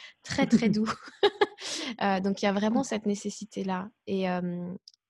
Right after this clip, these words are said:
Speaker 1: et au-delà de ça, euh, ouais, cette notion quand même des gens qui, qui prennent si mal qu'on ne remplisse pas leurs attentes, tu vois. Et,
Speaker 2: Ouais.
Speaker 1: et là, c'est vrai qu'en tant que coach, ça me,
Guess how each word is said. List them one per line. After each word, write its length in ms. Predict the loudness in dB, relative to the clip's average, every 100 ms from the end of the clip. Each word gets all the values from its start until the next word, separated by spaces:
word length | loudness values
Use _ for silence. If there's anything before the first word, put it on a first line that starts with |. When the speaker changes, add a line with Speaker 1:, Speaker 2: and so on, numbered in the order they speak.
| 0
Speaker 1:
et 100 | 2
au-delà 260 | 2 0
de 60 | -4
ça, 680 | -4 -2 0 0 -2 -2 -4
euh, 40 |
ouais, 240 | -2 -4 -4
cette 260 | -8 -8 -2
notion 340 | -2 0 -4
quand 140 | -2 0
même 180 | 0
des 120 | 0 -2
gens 160 | -4
qui, 420 | -10 -14 -14 -14 -16 _ _ _ _ _ _ _ _ _ _ _ _ _ _ _ _ _ _ _ _ _ -20 -16
qui 160 | -8 -6
prennent 340 | -4 -2 -2
si 260 | -4 -4 0
mal 460 | 2 4 2 0
qu'on 180 | 0 2
ne 80 | 2
remplisse 420 | 2 0 -4 -8
pas 140 | -2 0
leurs 280 | 0 0
attentes, 580 | -2 -2 -4 -6 -8 -16 _ _ _ _
tu 120 | -10
vois. 280 | -6 -6 -8 _ _ _ -12
Et, 320 | -8 -8 -6
Speaker 2:
Ouais. 120 | -4
Speaker 1:
et 40 | -2
là, 140 | -4
c'est 180 | -4 -6
vrai 200 | -6 -6
qu'en 260 | -4 -4
tant 200 | -2 -2 -2
que 60 |
coach, 340 | -4 -6 -6 -8
ça 180 | -6 -6
me, 340 | -4 -6 -10